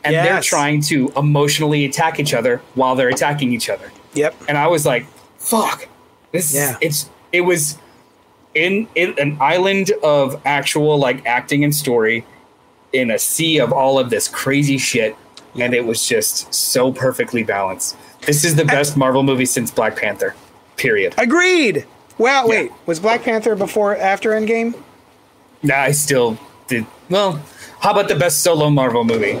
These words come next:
Speaker 1: since Black
Speaker 2: Absolutely.
Speaker 1: Panther?
Speaker 2: Yes.
Speaker 1: Yeah.
Speaker 2: Yes. Yeah, I was thinking that too. I was like, "Oh, I guess this is one of my favorite Marvel movies now, up there with Black Panther and Endgame."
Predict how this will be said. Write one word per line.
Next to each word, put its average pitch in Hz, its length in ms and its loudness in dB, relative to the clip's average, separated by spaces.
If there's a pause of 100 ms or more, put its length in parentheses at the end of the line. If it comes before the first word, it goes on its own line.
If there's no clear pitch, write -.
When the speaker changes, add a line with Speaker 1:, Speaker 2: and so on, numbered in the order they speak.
(140)
Speaker 1:
since 123 240 -4
Black - 140 0
Speaker 2:
Absolutely. 220 420 0
Speaker 1:
Panther? - 120 -20
Speaker 2:
Yes. 208 340 0
Speaker 1:
Yeah. 202 80 0
Speaker 2:
Yes. - 260 -4 (580)
Yeah, 214 180 2
I 226 40 2
was 240 120 0
thinking 262 200 0
that 208 140 0
too. 269 160 0
I 214 40 4
was 196 100 0
like, 202 160 0
"Oh, 285 80 2
I 202 120 2
guess 220 200 0
this 226 180 0
is 214 120 0
one 214 80 0
of 208 60 0
my 190 120 0
favorite 208 320 2
Marvel 226 280 0
movies 170 280 0
now, 175 180 0
up 185 140 -2
there 190 140 2
with 180 160 -2
Black 175 260 0
Panther 185 280 0
and 220 220 0
Endgame." 139 220 0